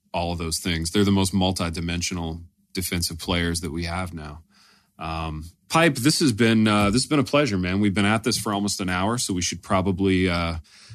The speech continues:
probably land the plane here, and, uh, we'll get back into our, our usual groove next week with Ronnie and, and some non-sports things. But, uh, anything else you wanna add on, uh, on the N F L before we sign off?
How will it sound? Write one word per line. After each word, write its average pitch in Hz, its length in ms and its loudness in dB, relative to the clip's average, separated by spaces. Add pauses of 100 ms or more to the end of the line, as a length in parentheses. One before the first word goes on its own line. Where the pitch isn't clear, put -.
(140)
probably 120 420 6
land 110 280 6
the 104 60 4
plane 113 340 4
here, 127 380 4 (120)
and, 101 340 4
uh, 95 200 4
we'll 101 120 2
get 101 160 0
back 107 280 2
into 104 180 4
our, 101 280 2 (400)
our 135 100 6
usual 143 380 8
groove 127 240 6
next 123 260 4
week 131 200 6
with 104 140 0
Ronnie 117 400 6
and, 101 220 4
and 98 400 0
some 107 240 2
non-sports 110 600 2
things. 110 340 2
But, 101 340 -2
uh, 104 200 2
anything 170 280 4
else 156 200 4
you 147 60 6
wanna 143 160 4
add 143 260 4
on, 135 260 4
uh, 131 260 4
on 135 100 2
the 127 120 8
N 131 60 4
F 135 140 0
L 131 140 2
before 131 340 0
we 127 120 4
sign 123 280 2
off? 123 260 -2